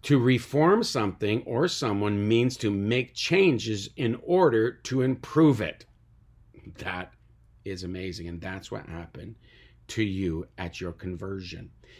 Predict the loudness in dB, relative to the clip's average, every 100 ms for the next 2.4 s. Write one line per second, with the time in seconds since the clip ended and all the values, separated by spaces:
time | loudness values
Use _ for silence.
0 | -18 -2 2 2 2 0 0 2 6 6
1 | 4 2 -2 -10 -20 _ -8 -6 -6 -4
2 | 0 2 2 0